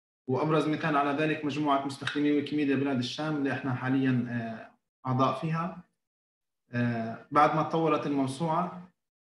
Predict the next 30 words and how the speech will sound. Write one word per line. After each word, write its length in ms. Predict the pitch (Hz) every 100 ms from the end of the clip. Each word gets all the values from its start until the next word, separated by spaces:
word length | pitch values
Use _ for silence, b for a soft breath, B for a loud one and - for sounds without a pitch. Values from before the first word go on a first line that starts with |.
| -
تسبب 420 | 175 170 156 160
ذلك 180 | 165 160
في 120 | 165
إنه 140 | 160
كان، 480 | 151 160 156 143 110
آه، 40 | 135
في 200 | 131 156
نشاطات 460 | 147 151 147 151 165
أكبر 260 | 165 143
للموسوعة، 640 | 131 131 127 123 143 139 -
صارت 340 | 160 147 -
الم-، 220 | 139 131
الم-، 280 | 131 135 131
الم-، 640 | 123 131 127 123 123 127
عفوًا 240 | 143 - 131
المجموعة 460 | 123 123 143 135 151
تنظم 280 | 147 139
نشاطات 420 | 127 139 127 - 143
أكبر، 400 | - 175 202 175 - _ _ _ _ _ _
والنشاطات 560 | 135 147 143 156 175 175
هذه 320 | 175 165 170
صارت 380 | 170 165 156 -
يعني 180 | 156 151
تخرج، 540 | 180 180 185 175 - - 143
آه، 240 | 139 135
بفائدة 840 | 131 139 - 165 156 160 160 - - -
تسهم 280 | 175 - 170
في 240 | 175 165 160
إثراء 220 | 170 156
المحتوى. 500 | 143 127 - 107